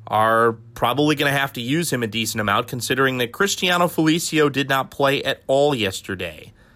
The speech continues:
That was a coach's decision per E S P N.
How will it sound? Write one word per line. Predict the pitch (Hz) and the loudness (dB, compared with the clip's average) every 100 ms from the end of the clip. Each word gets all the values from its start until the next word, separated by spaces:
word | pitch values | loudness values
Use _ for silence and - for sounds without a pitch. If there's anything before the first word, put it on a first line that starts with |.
| _ _ _ - | _ _ _ -6
That | 98 | 0
was | 123 | 0
a | 147 | 0
coach's | - 190 170 131 | 2 0 0 -4
decision | 110 113 110 104 107 117 | -6 -6 -4 -4 -4 -8
per | 117 110 107 110 110 - - _ - | -2 2 4 2 0 -8 -20 _ -8
E | 107 | -4
S | 95 - | -2 -4
P | - 127 | -4 0
N. | 143 98 | 0 -2